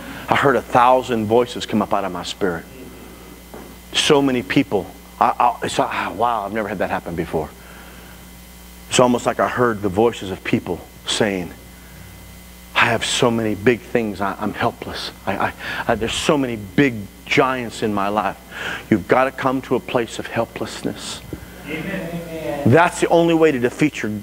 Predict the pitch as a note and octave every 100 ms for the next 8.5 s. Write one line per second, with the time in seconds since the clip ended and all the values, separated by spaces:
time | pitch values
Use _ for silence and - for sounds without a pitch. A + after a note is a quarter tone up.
0 | - - B2 B2 C#3 B2+ C3 C3 A#2 -
1 | A2+ A2+ A#2 A#2 G#2 - - - - -
2 | - F#3+ - B2+ F3 G#3 G3+ F#3+ G#3+ E3
3 | C3+ - A3 B3 D#3 C3 - B2 A2+ A#2
4 | A#2+ E3+ G3 G#3 G3 - A3+ F#3 - -
5 | - - - - - - C3+ A3+ A3 A#3+
6 | A3 B3 C4 F3+ E3 C3 C#3+ D#3+ F3+ F3+
7 | - - - B3 A3+ - C4+ C4+ C#4+ C#4
8 | B3+ C4+ D4 G#3